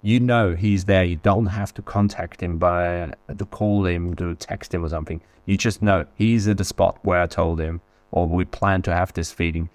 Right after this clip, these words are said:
So that helps already a lot. At the, at the other time is, I mean, whoever tried to watch, uh, football, baseball, whatever he prefers while driving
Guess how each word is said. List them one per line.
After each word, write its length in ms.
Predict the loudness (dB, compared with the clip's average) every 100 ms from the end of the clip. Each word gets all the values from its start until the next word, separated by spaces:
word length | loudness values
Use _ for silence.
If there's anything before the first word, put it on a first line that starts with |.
| _ _
So 260 | 0 0 -2
that 240 | -2 -2 -2
helps 440 | 0 0 0 -2
already 320 | 0 2 2
a 80 | 2
lot. 320 | 2 2 0 _ -20 _ _ _ _ _ _ _
At 180 | 2 4
the, 160 | 2 2
at 160 | 2 4
the 120 | 2
other 180 | 2 0
time 300 | 2 0 0
is, 380 | -8 -14 -20 _ -2
I 60 |
mean, 300 | 2 2 0 -6 _ _ _ _ _ _ _ _
whoever 280 | 4 4 2
tried 560 | -6 0 4 4 2
to 100 | -2
watch, 460 | 0 0 0 -2 2
uh, 580 | 4 4 2 2 0 -4
football, 720 | -4 -4 -2 0 0 0 -6 _ _ _ _
baseball, 480 | 0 0 0 -2 0
whatever 400 | 2 2 2 2
he 120 | -2
prefers 680 | -4 -8 -2 0 0 -2 -10 _ _ _ _ -10
while 400 | 0 4 4 2
driving 600 | 0 2 2 0 -4